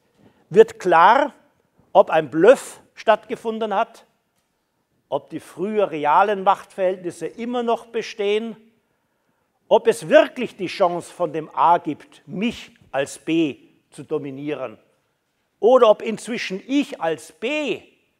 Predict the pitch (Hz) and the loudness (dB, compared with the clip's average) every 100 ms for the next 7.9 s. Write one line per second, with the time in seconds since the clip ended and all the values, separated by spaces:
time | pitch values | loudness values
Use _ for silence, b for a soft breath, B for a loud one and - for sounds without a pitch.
0 | _ _ _ _ _ - 165 - 214 185 | _ _ _ _ _ -12 -12 -10 -10 -6
1 | 180 - 190 220 185 190 165 - - 220 | -6 -4 -2 -2 -4 -8 -10 -12 -10 -6
2 | 196 196 170 143 147 170 - 170 - 147 | -4 -6 -8 -8 -6 -6 -10 -16 -16 -18
3 | - 165 131 120 113 - _ _ _ _ | -16 -16 -16 -16 -16 -18 _ _ _ _
4 | _ _ _ _ - 285 262 269 233 220 | _ _ _ _ 0 0 0 -4 -8 -8
5 | - - 214 220 196 190 - 147 147 135 | -4 2 2 0 -6 -10 -10 -6 -4 -6
6 | 117 123 208 - 190 196 196 160 185 156 | -12 -18 -16 -4 -4 -4 -12 -14 -12 -12
7 | 165 165 _ 156 123 104 98 - | -12 -14 _ -12 -10 -12 -14 -20